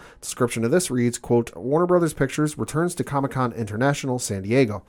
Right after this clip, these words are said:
continuing the studio's tradition of bringing the fans an exciting Hall H presentation. This year's lineup, uh, the highly anticipated Black Adam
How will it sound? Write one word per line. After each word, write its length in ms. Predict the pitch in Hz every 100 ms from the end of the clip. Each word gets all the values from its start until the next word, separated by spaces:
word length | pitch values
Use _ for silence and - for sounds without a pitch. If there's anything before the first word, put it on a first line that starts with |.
| - - -
continuing 480 | 120 113 156 165
the 80 | 147
studio's 400 | 127 220 226 196
tradition 400 | - 135 127 143
of 180 | 123 110
bringing 360 | 110 127 160 160
the 80 |
fans 340 | 156 113 110 117
an 120 | 110
exciting 440 | 101 - 139 139
Hall 220 | 113 101 -
H 240 | 113 -
presentation. 600 | - 95 95 120 151 165 151 - - -
This 200 | 180 180
year's 140 | 170
lineup, 440 | 139 127 123 127 -
uh, 220 | 110 104
the 100 | 101
highly 460 | - 117 151 165 156
anticipated 680 | 123 156 151 147 131 123
Black 340 | 107 98 98 -
Adam 320 | 110 101 120